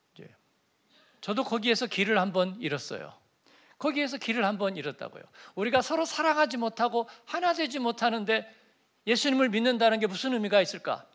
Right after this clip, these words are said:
그렇죠. 우리는 그렇게 유혹받고 그 다음에는 예수님 믿는 것을 흐려버려요. 그럼 우리에게는 뭐가 남을까요? 좋은 게 좋은 것만 남아요.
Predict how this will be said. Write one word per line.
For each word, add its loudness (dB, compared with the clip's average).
그렇죠. -4
우리는 0
그렇게 -2
유혹받고 2
그 -6
다음에는 6
예수님 0
믿는 2
것을 -2
흐려버려요. -4
그럼 0
우리에게는 0
뭐가 4
남을까요? -2
좋은 4
게 2
좋은 2
것만 2
남아요. -6